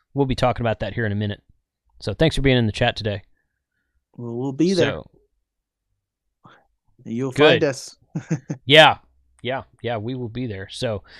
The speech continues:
Speaker 1: in fact, here, here we go. Here's the, here's the next four Ham Fests I will be at. Except for maybe a couple of regional ones. And even, even Houston is, is really kind of a regional Ham Fest. Um, so the big ones,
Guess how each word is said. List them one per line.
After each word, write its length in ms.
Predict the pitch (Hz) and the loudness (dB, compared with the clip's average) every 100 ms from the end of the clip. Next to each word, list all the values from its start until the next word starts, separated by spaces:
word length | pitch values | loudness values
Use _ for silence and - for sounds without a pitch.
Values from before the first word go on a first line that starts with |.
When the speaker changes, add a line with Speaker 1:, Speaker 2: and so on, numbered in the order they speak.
| - | -10
Speaker 1:
in 100 | 123 | 2
fact, 280 | - 160 - | 8 8 8
here, 200 | 185 196 | 4 4
here 120 | 180 | 2
we 100 | 175 | 2
go. 200 | 147 113 | 2 4
Here's 240 | 139 220 | 4 4
the, 200 | 190 165 - _ _ _ | 6 2 2 _ _ _
here's 220 | 185 262 | 2 4
the 120 | 196 180 | 4 2
next 420 | 165 185 - - | 4 4 2 -4
four 380 | - 175 180 143 | -2 2 2 4
Ham 240 | 151 139 | 4 2
Fests 520 | - 131 113 - - | 2 0 0 -6 -4
I 120 | 127 | -2
will 140 | 117 107 | -2 -6
be 280 | 101 110 98 | -8 -8 -8
at. 300 | 95 - - _ - - - - - | -10 -14 -20 _ -20 -20 -20 -10 -6
Except 300 | 165 285 - | 4 6 6
for 120 | 208 | 4
maybe 400 | 185 190 202 190 | 8 8 10 8
a 80 | 160 | 6
couple 340 | 180 175 156 | 4 4 0
of 140 | 139 | -2
regional 480 | 139 156 131 131 120 | -2 -4 -4 -6 -8
ones. 520 | 110 113 104 110 - - | -8 -10 -12 -14 -16 -6
And 160 | 147 165 | 0 4
even, 300 | 214 185 147 | 6 6 6
even 320 | 190 202 131 | 2 4 2
Houston 560 | - - 202 180 151 123 | 2 2 4 4 2 2
is, 220 | 117 - | -2 -4
is 220 | 139 110 | -4 -4
really 240 | 120 147 135 | 2 2 2
kind 220 | - 127 | 2 -2
of 80 | 110 | -2
a 40 | |
regional 440 | 107 117 107 113 98 | -4 -6 -6 -8 -8
Ham 220 | 113 104 | -10 -10
Fest. 460 | - 98 90 - - _ _ _ _ _ _ _ - | -10 -12 -12 -14 -18 _ _ _ _ _ _ _ -8
Um, 260 | 123 110 | -6 -4
so 160 | 107 143 | -2 -2
the 80 | 147 | 4
big 220 | 202 208 | 6 8
ones, 360 | 196 175 - | 6 4 0